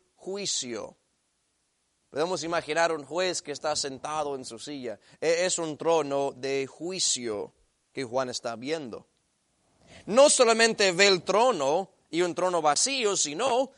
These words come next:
y al que estaba sentado sobre él. ¿Quién es el individuo sentado sobre el trono? Bueno, leyendo más adelante, verso doce, Juan nos dice que estos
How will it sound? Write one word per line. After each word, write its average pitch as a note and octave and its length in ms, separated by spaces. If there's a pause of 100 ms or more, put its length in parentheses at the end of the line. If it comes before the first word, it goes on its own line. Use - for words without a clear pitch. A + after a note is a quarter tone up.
(300)
y E3+ 160
al F#3+ 200
que F3+ 120
estaba A#3+ 680 (160)
sentado A3 1040 (120)
sobre G3+ 880 (320)
él. C#3 480 (320)
¿Quién C4+ 320
es C#4 460
el G#3 160
individuo F3+ 720
sentado G#3 920 (180)
sobre F#3+ 800 (160)
el E3+ 460 (160)
trono? D#3+ 460 (680)
Bueno, E3 360 (200)
leyendo G3+ 500
más G#3+ 300
adelante, F3+ 440
verso E3+ 400
doce, E3+ 560 (300)
Juan A3 340
nos G3 180
dice F#3 460
que E3 240
estos A3 640